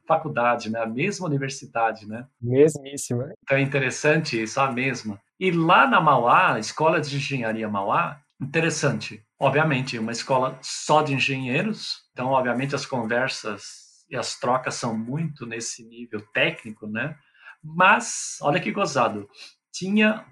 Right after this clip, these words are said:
Speaker 1: o centro acadêmico, e lá no centro acadêmico tinha uma pequena biblioteca que tinha livros sobre sociologia, antropologia, psicologia, literatura.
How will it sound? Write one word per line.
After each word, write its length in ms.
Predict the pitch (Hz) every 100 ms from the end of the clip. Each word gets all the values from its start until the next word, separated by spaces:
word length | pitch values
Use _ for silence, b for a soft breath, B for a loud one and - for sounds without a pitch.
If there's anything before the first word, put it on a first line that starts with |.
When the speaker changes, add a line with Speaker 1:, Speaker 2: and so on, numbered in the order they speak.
| _ _
Speaker 1:
o 100 | 143
centro 340 | - 147 -
acadêmico, 840 | 139 151 123 120 123 160 - 214 - _
e 120 | 147
lá 180 | 156 254
no 120 | 330
centro 340 | 220 180 143 139
acadêmico 680 | 127 110 147 202 165 139
tinha 220 | 127 - 156
uma 100 | 143
pequena 460 | 143 - 185 180
biblioteca 840 | 127 117 117 - 156 151 143 95 _ _
que 80 | 143
tinha 280 | 143 160 185
livros 500 | 160 135 156 165 151
sobre 260 | 139 110
sociologia, 960 | 107 131 - 151 170 170 - 135 135 123
antropologia, 960 | 110 113 - 117 120 147 143 110 117 110
psicologia, 1300 | - 131 - 110 123 139 - 110 120 117 101 95 -
literatura. 1160 | 107 143 143 131 143 - 120 117 131 123 117 117